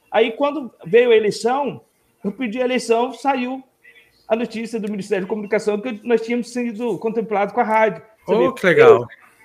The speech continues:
Speaker 1: Deus me tirou do mandato, mas me colocou pra me realizar meu
Speaker 2: Uhum.
Speaker 1: sonho, que era uma
Speaker 2: Verdade.
Speaker 1: rádio, né? E hoje eu faço parte da família Terra F M aqui na cidade de Ribeirãozinho, que é a
Speaker 2: Sim.
Speaker 1: rádio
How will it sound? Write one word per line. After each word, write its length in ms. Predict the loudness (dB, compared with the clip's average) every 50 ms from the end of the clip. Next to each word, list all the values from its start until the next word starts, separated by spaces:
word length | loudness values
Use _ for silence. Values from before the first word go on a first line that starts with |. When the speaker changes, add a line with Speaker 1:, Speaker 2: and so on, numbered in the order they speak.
| _ -14
Speaker 1:
Deus 300 | 2 6 6 6 6 4
me 120 | 0 -2 -4
tirou 300 | -4 -2 2 4 4 4
do 80 | 4
mandato, 440 | 2 -2 0 4 4 4 4 2 0
mas 120 | -2 -2 -2
me 100 | -4 -4
colocou 680 | -2 -2 -2 0 2 2 2 2 2 0 -2 -14 _ _ _ _ _
pra 100 | -6 -6
me 100 | -4 0
realizar 300 | 0 0 0 0 -2 -2
meu 120 | -2 -4 -6
Speaker 2:
Uhum. 60 | -8
Speaker 1:
sonho, 400 | -8 -8 -8 -8 -8 -10 -16 -18 _ _ _
que 60 | -8
era 340 | -4 -2 -2 -4 -4 -6 -20 _ _ -16 -6
uma 160 | -2 -2 0
Speaker 2:
Verdade. 260 | 2 2 2 2 0
Speaker 1:
rádio, 280 | -2 -8 -8 -12 -12 -14 -14
né? 60 | -18 -20 _ _ _ _ _ _ _ _ _ _ -8
E 60 | -4
hoje 240 | -2 -2 -2 0 0
eu 160 | -2 -2 -2
faço 320 | -2 -6 -6 -6 -6 -10 -10
parte 480 | -4 -2 -2 0 0 -2 -4 -8 -10
da 120 | -8 -8 -6
família 500 | -4 -4 -4 -4 -4 -4 -2 -2 -4 -6
Terra 380 | -2 -2 0 0 0 -2 -4
F 280 | -8 -8 -8 -8 -6 -4
M 220 | -4 -6 -6 -8
aqui 160 | -8 -8 -8
na 100 | -10 -10
cidade 400 | -10 -12 -10 -8 -8 -8 -8 -10
de 100 | -12 -14
Ribeirãozinho, 640 | -12 -6 -6 -6 -6 -6 -10 -10 -10 -10 -10 -10 -10
que 120 | -6 -6 -4
é 20 |
a 120 | -4 -4
Speaker 2:
Sim. 140 | -2 -2 4
Speaker 1:
rádio 440 | 6 6 6 6 4 0 -4 -12 -20